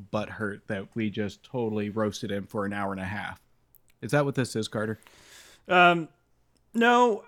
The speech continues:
Speaker 2: I just, I just needed to take advantage of you. I mean, advantage of my degree.
Speaker 1: No, let's, let's, do you wanna visit this a little bit? Do you have some subtle subconscious desire for me?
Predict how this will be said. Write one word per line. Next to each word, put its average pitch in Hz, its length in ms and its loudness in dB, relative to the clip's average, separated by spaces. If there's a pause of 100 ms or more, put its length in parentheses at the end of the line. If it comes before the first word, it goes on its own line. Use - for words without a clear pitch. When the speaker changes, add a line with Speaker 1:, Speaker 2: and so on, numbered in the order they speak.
Speaker 2:
I 226 100 4
just, - 480 -4 (260)
I 208 100 0
just 226 180 -6
needed 208 260 0
to 180 80 -2
take 170 300 -2
advantage 123 520 0
of 107 140 -4
you. 101 300 -6 (380)
I 127 100 0
mean, 135 160 4
advantage 139 440 4
of 127 80 0
my 123 160 2
degree. 110 520 -4 (1160)
Speaker 1:
No, 151 180 4
let's, 165 220 2
let's, 175 380 -4
do - 100 -18 (380)
you 151 100 4
wanna 202 160 4
visit 131 360 -2
this 170 180 -4
a 175 60 -4
little 160 180 -2
bit? 175 220 -4
Do 139 80 -2
you 135 60 2
have 151 140 2
some 127 260 0 (360)
subtle 135 640 0
subconscious 117 720 -4
desire 104 580 -2
for 117 260 -6
me? 123 200 -6